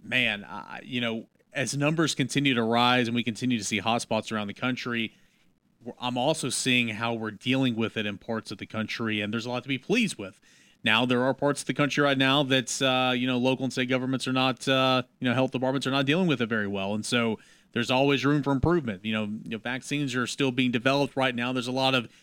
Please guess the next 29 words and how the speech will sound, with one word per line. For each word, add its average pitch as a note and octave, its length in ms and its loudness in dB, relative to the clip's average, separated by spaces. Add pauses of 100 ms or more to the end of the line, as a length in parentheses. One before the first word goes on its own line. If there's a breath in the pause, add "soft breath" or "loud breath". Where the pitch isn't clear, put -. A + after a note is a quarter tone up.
(240 soft breath)
good C#3+ 180 4
news D3 220 2
on D3 100 2
that D3+ 160 2
horizon. G#2+ 540 -2
So A2+ 260 -2 (320 soft breath)
just - 200 0
hoping F3 340 4
that D3+ 80 4
we C#3 100 2
continue C#3 540 0
to B2+ 260 0
file B2+ 260 4
back B2+ 260 2
into, A#2 540 2 (460 soft breath)
uh, G2 240 -2
a G#2+ 60 0
world B2+ 340 0
of G#2+ 140 -2
normalcy. A#2+ 640 -2
But, A2 340 2
uh, A2+ 140 0
it's A2 180 -4
not E3+ 140 2
gonna D3 80 -2
be C3+ 100 4
normal C3 320 0
at A#2+ 60 0
all A2 320 0